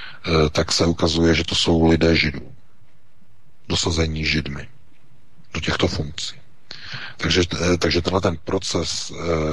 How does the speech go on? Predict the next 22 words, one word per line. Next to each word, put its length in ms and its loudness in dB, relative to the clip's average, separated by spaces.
je, 680 4
vždycky 320 -2
se 140 2
dívejte, 600 2
jak 140 4
probíhá 540 2
to 120 0
hlasování. 720 -2
To 100 -8
znamená, 600 0
eh, 440 2
když 160 0
potřebujete 480 2
vytvořit 400 0
nepřítele, 560 2
tak 160 0
musíte, 680 2
nepřítel 540 0
musí 260 -4
být 160 -2
váš 300 2
člověk, 500 -4